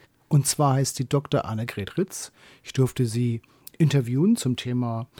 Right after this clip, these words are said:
ja, neurologische Rehabilitation von Kindern, Nachsorge für diese Kinder. Und sie ist Vorstandsmitglied im Kuratorium Z N S.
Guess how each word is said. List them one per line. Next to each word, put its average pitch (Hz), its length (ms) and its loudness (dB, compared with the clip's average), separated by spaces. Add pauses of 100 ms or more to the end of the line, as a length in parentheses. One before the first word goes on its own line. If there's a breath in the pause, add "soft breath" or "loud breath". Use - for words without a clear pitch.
(300 loud breath)
ja, 104 300 -4
neurologische 131 680 2
Rehabilitation 127 880 2
von 117 340 -6
Kindern, 151 460 0
Nachsorge 147 760 -2
für - 160 -6
diese 135 260 -4
Kinder. 147 500 -4 (420 loud breath)
Und 127 180 -2
sie 123 80 -2
ist - 220 -4
Vorstandsmitglied 139 1120 -2
im 120 140 -4
Kuratorium 123 720 -2
Z - 240 -10
N 107 100 -8
S. 170 300 -6